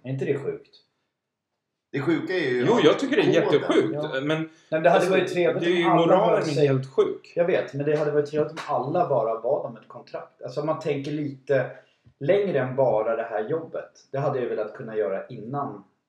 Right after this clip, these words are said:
Speaker 1: jag sitter här idag.
Speaker 3: Och det fin-, det, man gör inte så idag, alltså.
Speaker 1: Eh,
Speaker 2: Nej,
Speaker 1: nej.
Speaker 2: nej.
Speaker 1: Det skulle, jag kan inte svara för alla, men jag,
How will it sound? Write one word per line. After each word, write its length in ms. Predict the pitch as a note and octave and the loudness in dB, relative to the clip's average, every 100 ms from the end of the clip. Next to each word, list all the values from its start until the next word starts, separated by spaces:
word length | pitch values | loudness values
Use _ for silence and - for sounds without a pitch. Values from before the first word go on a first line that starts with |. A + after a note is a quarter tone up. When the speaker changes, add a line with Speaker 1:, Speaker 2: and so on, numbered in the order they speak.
| _ | _
Speaker 1:
jag 120 | G#2 | -14
sitter 280 | G#2 - G2 | -12 -14 -8
här 140 | G2 | -6
idag. 280 | G2 - - | -4 -4 -4
Speaker 3:
Och 140 | B2+ C3 | -6 -2
det 100 | D#3+ | -4
fin-, 340 | F3+ F#3+ B2+ | -4 -8 -4
det, 340 | A#2+ C#3 A#2 G#2 | -2 -2 -2 -6
man 160 | A#2 | -4
gör 200 | A#2+ A3 | -4 -4
inte 120 | A3+ - | -6 -12
så 160 | - | -14
idag, 140 | - - | -14 -16
alltså. 180 | - - _ _ _ - | -20 -20 _ _ _ -8
Speaker 1:
Eh, 100 | B2+ | -4
Speaker 2:
Nej, 280 | B2 A#2+ B2 | 0 0 -2
Speaker 1:
nej. 0 | C#3+ | -4
Speaker 2:
nej. 500 | F3 A#2 A#2+ D3 - _ - | -4 -4 -4 -8 -14 _ -4
Speaker 1:
Det 80 | D3 | -4
skulle, 320 | E3 D#3+ D3+ | -2 2 4
jag 160 | D3+ | 4
kan 100 | F3 | 0
inte 100 | D#3+ | -4
svara 300 | C#3+ C#3+ A#2+ - | -2 2 2 2
för 80 | |
alla, 400 | - B2 A#2+ B2 | -2 -2 -2 -2
men 160 | A2+ A#2 | -2 -4
jag, 400 | A#2+ A#2 A#2 - | -2 -2 -2 -6